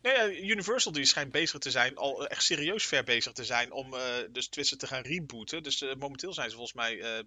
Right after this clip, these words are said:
bezig met ze. Nou ja, dat was toen van, van de zomer, hadden ze, waren er al berichten dat ze met schrijvers om tafel zaten om, om aan het script te gaan werken. Of in ieder geval schrijvers te zoeken.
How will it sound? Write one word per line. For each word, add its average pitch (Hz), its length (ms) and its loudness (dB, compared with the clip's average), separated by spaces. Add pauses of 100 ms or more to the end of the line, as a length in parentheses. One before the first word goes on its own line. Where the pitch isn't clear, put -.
bezig 123 260 2
met 117 160 -8
ze. 131 100 -2
Nou 117 200 0 (420)
ja, 120 140 4
dat 123 100 2
was 127 100 2
toen 131 140 -4
van, 117 140 -10
van 127 200 -10
de 117 80 -2
zomer, 131 380 0
hadden 117 220 -2
ze, 120 120 -8
waren 117 240 -2
er 117 140 -2 (100)
al 120 140 -4
berichten 123 360 -6
dat - 80 -4
ze - 80 -2
met 131 120 0
schrijvers 151 380 4
om 113 100 -8
tafel 107 280 2
zaten 113 300 -2
om, 120 200 -10
om 127 160 -10
aan 123 60 -4
het 127 80 -2
script - 320 -2
te 117 140 -4
gaan 113 200 0
werken. 107 260 -2
Of - 60 -10
in 123 60 -6
ieder 117 140 -4
geval - 160 4
schrijvers 123 260 2
te 117 80 -6
zoeken. 135 300 -2